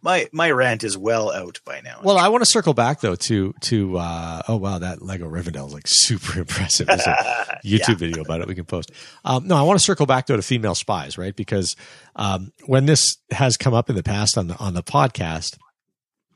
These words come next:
Speaker 2: we haven't really taken an inventory for those who are interested in, like, look, like, don't, you don't need to co-opt something. Um, just go and watch one of the many amazing films that, that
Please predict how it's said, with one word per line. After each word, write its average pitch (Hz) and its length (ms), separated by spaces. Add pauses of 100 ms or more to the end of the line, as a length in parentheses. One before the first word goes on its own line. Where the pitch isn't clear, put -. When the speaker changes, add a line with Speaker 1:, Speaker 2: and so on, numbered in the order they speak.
(180)
Speaker 2:
we 139 100
haven't 196 160
really 190 180
taken 135 240
an 101 100
inventory 98 520
for - 140
those 95 180
who 98 100
are 90 80
interested 98 400
in, 80 120
like, 80 280
look, 92 220 (160)
like, 104 140
don't, 165 220 (380)
you 170 60
don't 208 100
need 214 120
to 156 80
co-opt 117 680
something. 80 520 (440)
Um, 87 460 (180)
just 131 360
go 127 200
and 107 140
watch 113 320
one 107 100
of 104 60
the 95 80
many 95 400 (100)
amazing 92 600
films 92 460
that, 87 260
that 92 320